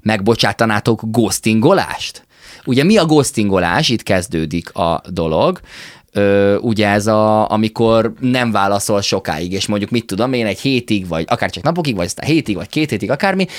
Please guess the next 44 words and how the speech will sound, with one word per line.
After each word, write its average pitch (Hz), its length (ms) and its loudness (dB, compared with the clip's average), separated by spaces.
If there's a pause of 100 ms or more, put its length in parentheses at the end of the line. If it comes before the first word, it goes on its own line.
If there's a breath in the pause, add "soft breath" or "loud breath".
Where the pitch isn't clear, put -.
(160 loud breath)
egyáltalán 104 500 0
nem 95 140 0
válaszol, 87 360 -2
és 90 80 -6
le 139 100 2
se 110 140 -2
láttam 110 500 0
az 104 120 0
adott 101 300 0
esetben, 95 640 0 (240 loud breath)
nem 113 260 2
ír, 107 260 2
nem 110 220 0
reagál 92 380 0
semmit, 180 460 0
és 120 120 -2
már 107 120 0
így 95 80 -6
kb. 117 220 2
elengeded 95 400 0
az 101 60 0
egészet, 135 300 -2
és 101 60 -4
akkor 117 140 0
utána, 101 400 0
hogy 95 180 0
mondjuk 90 300 -4
visszatér 85 520 -2
az 87 120 -4
adott 85 260 -4
illető, 123 220 0
és 107 100 -2
„Jaj, 160 280 4
bocsi, 143 320 -2
ne 127 100 0
haragudj, 110 360 2
tanultam.” 101 580 0
Oké, 104 280 0
de 101 120 2
kétezer-tizenkilencben 95 840 0
beszélgettünk 104 440 0
utoljára, 101 440 2
tehát, 117 160 2
hogy 123 140 2